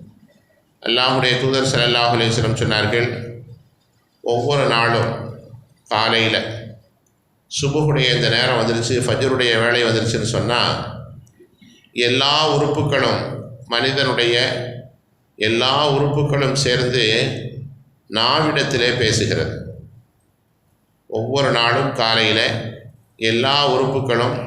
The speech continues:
நாவை பார்த்து பேசுகிறது. இதா அஸ்பஹ இப்னு ஆதம ஃபஇன்னல் அஅதாஅ குல்லஹா.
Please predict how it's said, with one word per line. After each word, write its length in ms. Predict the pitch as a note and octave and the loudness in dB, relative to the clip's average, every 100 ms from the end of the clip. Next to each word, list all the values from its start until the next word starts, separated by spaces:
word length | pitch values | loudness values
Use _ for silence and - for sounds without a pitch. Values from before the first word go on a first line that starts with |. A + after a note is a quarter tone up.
| - - | -10 -4
நாவை 420 | A2 A#2+ C3 C3+ | 0 2 2 0
பார்த்து 340 | - A2+ A2+ A#2 | 0 0 0 0
பேசுகிறது. 640 | G#2+ G2+ G#2+ F#2+ D#2+ D2+ - - - - | 0 0 0 0 -2 -4 -8 -12 -12 -4
இதா 300 | A2+ A#2 A#2+ A#2 | 0 2 2 2
அஸ்பஹ 500 | A#2 A#2 C3+ C#3 C#3 C3+ A#2+ | 0 0 0 0 0 2 2
இப்னு 340 | A#2 B2+ B2+ A#2+ | 2 0 0 2
ஆதம 360 | A#2 A#2 B2 B2 A2+ F2+ - - - - - _ _ _ - | 2 2 2 2 0 0 -4 -10 -14 -20 -20 _ _ _ -4
ஃபஇன்னல் 720 | C3 C3+ D3 D3+ D3+ D3 C3+ | -2 0 0 0 0 0 2
அஅதாஅ 540 | B2 B2 B2+ C3+ C#3 C#3 | 2 0 0 2 2 0
குல்லஹா. 600 | C#3 A#2+ A#2+ A#2 G2+ F#2+ | 0 0 0 0 0 0